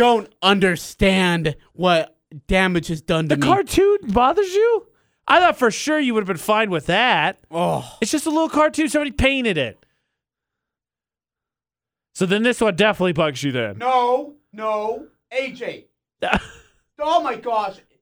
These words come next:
Speaker 2: It's a snake with a top hat.
Speaker 1: It doesn't matter
Speaker 2: It's a
Speaker 1: what
Speaker 2: danger
Speaker 1: it is.
Speaker 2: noodle with a top hat.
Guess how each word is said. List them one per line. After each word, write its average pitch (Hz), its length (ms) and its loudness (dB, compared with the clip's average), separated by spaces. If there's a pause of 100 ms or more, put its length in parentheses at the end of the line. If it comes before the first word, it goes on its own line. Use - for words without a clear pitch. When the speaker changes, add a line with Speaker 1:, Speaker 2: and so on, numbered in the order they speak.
(360)
Speaker 2:
It's 269 160 2
a 339 60 2
snake 392 400 0
with 392 140 4
a 349 60 2
top 330 320 4
hat. 285 420 2
Speaker 1:
It 302 60 -20
doesn't 220 500 -6
matter 196 400 -6
Speaker 2:
It's 214 80 -2
a 359 80 2
Speaker 1:
what 339 80 0
Speaker 2:
danger 359 300 4
Speaker 1:
it 339 80 0
is. 359 60 0
Speaker 2:
noodle 349 160 0
with 339 100 -2
a 330 80 -2
top 302 300 0
hat. 202 340 -2